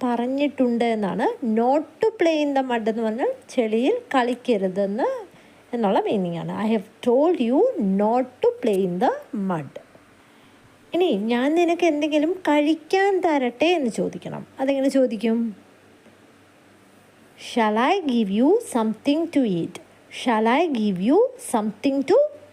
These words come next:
eat?" Something to eat എന്ന് പറഞ്ഞാൽ എന്തെങ്കിലും കഴിക്കാൻ എന്നുള്ള മീനിങ് ആണ്. "Shall I give you?" എന്ന് ചോദിച്ചാൽ ഞാൻ നിനക്ക് തരട്ടെ.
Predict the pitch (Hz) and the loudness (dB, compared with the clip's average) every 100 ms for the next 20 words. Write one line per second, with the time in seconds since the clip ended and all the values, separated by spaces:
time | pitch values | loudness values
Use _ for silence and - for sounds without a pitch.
0 | - - 269 175 - - - - 254 269 | -12 0 0 0 -6 -20 -18 -6 -4 0
1 | 339 403 427 370 311 330 339 339 339 330 | 0 2 2 2 2 2 2 0 0 2
2 | 392 311 294 302 302 320 - 285 247 233 | 2 2 -2 0 2 0 0 0 0 -2
3 | 269 254 233 202 185 220 571 539 240 214 | -2 -2 -2 -2 0 0 0 -2 0 2
4 | 185 175 175 - 240 233 269 302 214 240 | 0 -2 -6 -4 0 2 2 0 -2 2
5 | 285 302 370 349 285 277 269 269 466 587 | 2 4 4 4 0 2 2 2 -2 -2
6 | - - - 220 226 220 202 196 453 - | -14 -20 -6 -2 0 2 0 0 -2 0
7 | 220 185 160 214 180 | -2 -2 -4 -2 -4